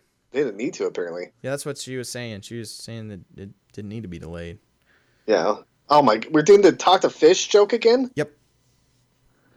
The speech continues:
Speaker 2: Yep.
Speaker 1: Oh, yeah, yeah.
Speaker 2: This
Speaker 1: It's like
Speaker 2: doesn't
Speaker 1: so
Speaker 2: even look like Batman. It looks like a dude cosplaying as Batman.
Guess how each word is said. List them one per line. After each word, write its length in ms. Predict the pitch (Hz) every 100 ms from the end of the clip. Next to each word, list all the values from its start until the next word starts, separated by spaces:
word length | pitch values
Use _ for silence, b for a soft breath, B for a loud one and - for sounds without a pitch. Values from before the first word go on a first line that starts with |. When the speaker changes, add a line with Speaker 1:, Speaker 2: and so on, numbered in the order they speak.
| b b b -
Speaker 2:
Yep. 140 | 143 _ _ 107
Speaker 1:
Oh, 1080 | 123 131 127 131 131 131 127 123 123 135 127
yeah, 340 | 123 123 113 - -
yeah. 220 | - -
Speaker 2:
This 140 | 320 -
Speaker 1:
It's 80 |
like 60 | -
Speaker 2:
doesn't 160 | 349 359
Speaker 1:
so 40 |
Speaker 2:
even 220 | 330 294 269
look 240 | 302 -
like 300 | 269 262 185
Batman. 560 | 214 254 233 220 151 127
It 120 | 214
looks 260 | 254 269 285
like 120 | 277
a 20 |
dude 640 | 190 165 240 240 220 170 -
cosplaying 680 | - 208 220 - 196 175 156
as 120 | 147
Batman. 540 | 175 180 151 135 95